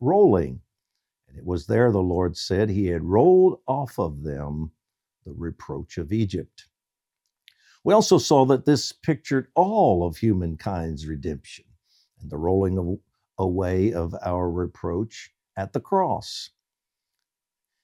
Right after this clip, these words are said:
Israel made Gilgal their headquarters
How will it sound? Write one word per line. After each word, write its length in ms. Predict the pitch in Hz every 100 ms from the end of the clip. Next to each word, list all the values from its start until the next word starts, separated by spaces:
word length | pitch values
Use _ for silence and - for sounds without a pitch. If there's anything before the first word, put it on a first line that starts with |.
| -
Israel 400 | 196 220 233 175
made 560 | 123 120 120 127 117 - 95
Gilgal 840 | 113 95 82 98 82 95 117 -
their 220 | 110 107
headquarters 1120 | - 139 117 98 95 73 65 71 76 - -